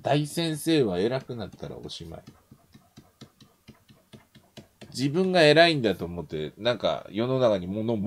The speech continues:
申すとかさ、ご意見番みたいなのを気取ったりし始めたらもう終わりなんだなっていう。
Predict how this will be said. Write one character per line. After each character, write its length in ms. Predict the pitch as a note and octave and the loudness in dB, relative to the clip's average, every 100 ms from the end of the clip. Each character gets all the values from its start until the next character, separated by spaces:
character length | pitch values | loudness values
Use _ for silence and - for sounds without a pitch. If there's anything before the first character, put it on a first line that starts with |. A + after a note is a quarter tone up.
| A#2+ G2+ | 4 4
申 40 | - | -4
す 80 | |
と 100 | - | -14
か 140 | - C2+ | -14 -14
さ、 140 | - - _ | -16 -20 _
ご 140 | - G#2+ | 0 0
意 60 | |
見 300 | F#2 A#2 A2 | 2 0 4
番 220 | A#2 A#2 | 4 4
み 100 | A#2+ A#2 | 0 0
た 120 | A#2+ | 2
い 80 | F#2+ | 2
な 120 | E2 | -4
の 140 | D#2+ | -10
を 60 | D#2 | -12
気 180 | - G2 | -6 -2
取 140 | G#2+ | -2
っ 20 | |
た 160 | - B2 | 0 0
り 80 | G#2 | 0
し 160 | A2+ | 0
始 220 | A#2 B2+ | 0 0
め 120 | D3+ C#3+ | -2 -4
た 140 | B2 | -4
ら 80 | E2 | -4
も 140 | F2 | -6
う 20 | D2+ | -6
終 20 | |
わ 100 | D2 D#2+ | -6 -8
り 60 | D#2 | -10
な 100 | F2 | -10
ん 60 | |
だ 160 | F2+ C#2 | -10 -12
な 140 | - | -14
っ 80 | - _ | -20 _
て 80 | - | -20
い 40 | |
う。 100 | - | -20